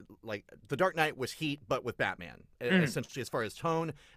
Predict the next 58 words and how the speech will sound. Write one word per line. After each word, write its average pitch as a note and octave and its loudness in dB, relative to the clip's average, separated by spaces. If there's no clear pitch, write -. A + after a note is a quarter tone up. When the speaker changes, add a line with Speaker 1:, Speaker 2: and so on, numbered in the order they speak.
Speaker 1:
as - -6
far D3+ -2
as A#2 -2
a G#2+ -6
lot A2 0
of G2 -8
the G#2+ -8
way A2+ -2
that F2+ -6
it D#2+ -10
was D#2 -12
shot, B2+ 2
all C#3+ 2
sorts D3+ -8
of B2 -10
things B2+ -6
go, A#2+ 0
and C3 2
that E3 4
worked C#3+ 0
great D3 -2
for C3 -6
that. F#2+ -4
They B2+ 2
try D#3+ 0
to F3 -2
pull D#3 -4
some C#3+ -4
of C#3 -2
those B2 -2
gritty B2+ -2
crime A2+ -2
elements G#2 -2
into G2+ -8
this, F#2+ -6
whether G2 -2
it's - -14
because G2+ -6
of F#2+ -14
the F#2+ -4
pol-, - -14
you E2 -12
know, F#2+ -6
what's G2+ -4
going A#2+ 0
on G#2+ 0
with G2+ -6
the G2 -12
police G2+ -8
or F2 -6
anything A#2+ -2
like G2+ -4
that. F#2+ -4
And C3+ 2
it A2+ -2
doesn't C3 0
really B2 0
work A#2 0